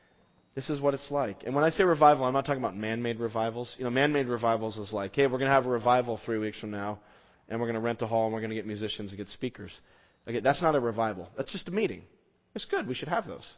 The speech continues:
We should worship God. But that's not a revival. A revival's like a nor'easter. <laughs> You can't control it. It just happens whether you want it to or not. And whether the church is ready or not, it happens. It's like the blizzard of seventy-eight. You're just trying to live your normal life, and revival comes, wham,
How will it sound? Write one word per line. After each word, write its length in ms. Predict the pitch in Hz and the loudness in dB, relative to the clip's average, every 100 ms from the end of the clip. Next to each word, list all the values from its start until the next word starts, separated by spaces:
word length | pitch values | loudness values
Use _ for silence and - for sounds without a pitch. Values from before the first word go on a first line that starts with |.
| _ _ _ _ - | _ _ _ _ -12
We 60 | |
should 140 | 104 120 | -6 -2
worship 300 | 120 135 135 | -2 -4 -4
God. 180 | 143 | -4
But 80 | 104 | 0
that's 180 | 135 - | 0 2
not 180 | 143 135 | 2 2
a 40 | |
revival. 540 | 117 113 117 107 69 - _ _ - _ | 0 0 0 0 -6 -20 _ _ -20 _
A 80 | 127 | -2
revival's 480 | 127 117 147 180 170 | 0 8 10 10 4
like 160 | 151 151 | 2 2
a 40 | |
nor'easter. 520 | 127 117 117 - 82 - _ - | -2 -2 -2 -6 -14 -16 _ -20
<laughs> 60 | - _ - - - - _ _ _ - | -20 _ -20 -20 -20 -20 _ _ _ -4
You 120 | 131 | -2
can't 240 | 139 170 | 4 4
control 400 | 160 139 156 135 | 4 2 4 4
it. 100 | 113 - | 2 0
It 100 | 117 | -4
just 180 | 127 - | -2 2
happens 440 | 131 123 110 104 | 4 4 0 -4
whether 140 | 110 | -4
you 100 | 110 | -2
want 180 | 107 107 | -2 -4
it 80 | 101 | -4
to 60 | 110 | -6
or 80 | 101 | -4
not. 240 | 110 78 - _ _ - _ - | -4 -6 -12 _ _ -20 _ -4
And 120 | 120 | 0
whether 140 | 127 127 | 4 4
the 120 | 117 | 4
church 260 | - 151 143 | 4 4 4
is 100 | 131 | 4
ready 200 | 135 131 | 4 4
or 60 | |
not, 300 | 120 110 110 | 0 0 -2
it 80 | 110 | -6
happens. 480 | 104 101 - 98 101 | -4 -4 -6 -12 -8
It's 100 | 98 | -2
like 160 | 120 | -2
the 60 | - | 0
blizzard 320 | 107 123 131 | 0 0 0
of 80 | 120 | 0
seventy-eight. 640 | - 120 120 110 104 104 | 2 2 0 0 0 -2
You're 100 | 110 | -6
just 200 | 101 - | -10 -10
trying 160 | - 117 | -6 -4
to 40 | |
live 140 | 113 110 | -2 -4
your 80 | 110 | -4
normal 240 | 110 107 | -4 -2
life, 200 | 101 101 | -4 -4
and 120 | 110 | -6
revival 360 | 104 101 104 107 | -6 -2 -2 -4
comes, 360 | - 101 95 - - - - | -6 -10 -8 -12 -4 -4 -2
wham, 300 | 117 117 95 | -2 0 -2